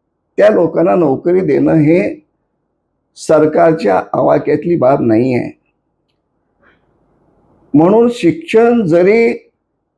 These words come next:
व्यवसायाभिमुख पाहिजे असलं तरी ह्या शिक्षण तुमच्या गरजेनुसार झालं पाहिजे.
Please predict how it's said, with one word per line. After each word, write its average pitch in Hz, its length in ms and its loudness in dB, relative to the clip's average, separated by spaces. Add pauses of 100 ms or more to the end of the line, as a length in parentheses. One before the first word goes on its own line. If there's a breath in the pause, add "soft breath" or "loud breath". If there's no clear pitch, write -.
(120)
व्यवसायाभिमुख 165 920 2
पाहिजे 196 400 2
असलं 147 600 2 (1160)
तरी 220 220 4
ह्या 214 280 4
शिक्षण 226 640 0 (160)
तुमच्या 190 400 2
गरजेनुसार 170 880 0
झालं 143 300 0
पाहिजे. - 420 -6